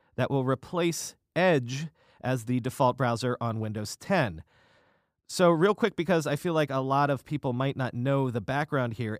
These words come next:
Edge was the replacement browser for Internet Explorer, which Microsoft launched in twenty fifteen. Chromium is generally the browser framework that you would recognize as the Chrome browser.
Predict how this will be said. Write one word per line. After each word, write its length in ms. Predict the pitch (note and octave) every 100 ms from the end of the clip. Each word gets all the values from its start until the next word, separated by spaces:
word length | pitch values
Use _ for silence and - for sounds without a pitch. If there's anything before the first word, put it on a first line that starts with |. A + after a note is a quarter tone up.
| -
Edge 600 | D#3 F#3 F3+ E3+ E3 D#3+ - _ _
was 300 | A2+ B2+ A#2+
the 100 | A#2+
replacement 640 | B2+ B2 - E3 E3 E3+ -
browser 400 | C#3 C3 C3 C3
for 240 | - A#2+
Internet 360 | B2+ A#2 A2+ A2
Explorer, 760 | A2+ - - G3 G3 D3+ D#3+ E3 _ _ _ _ -
which 280 | G2+ G2+
Microsoft 560 | A2 A2+ A#2 A2 A2 G#2+
launched 280 | G#2 G2+ -
in 80 | G#2
twenty 180 | A#2
fifteen. 560 | G#2 A2+ - F#3 B2 E2 - _ _ _ _
Chromium 540 | - G3+ A3+ F#3 F#3 G#3
is 300 | D3 D#3 C#3 -
generally 720 | A#2 D3+ F3 G3+ F3 D#3+ E3+ C3
the 260 | C3+ C3+
browser 420 | A2+ B2+ B2 B2+
framework 540 | B2+ - B2+ B2 B2+ C3+
that 280 | B2 A2+ A2
you 160 | A#2 A2+
would 140 | A#2
recognize 580 | G#2 - G#2 F#2 G2 A2 -
as 320 | G2 G2+ -
the 300 | - A2 A2
Chrome 420 | - A3+ A3 D#3 - _ -
browser. 460 | A#2 F#2+ F2+ -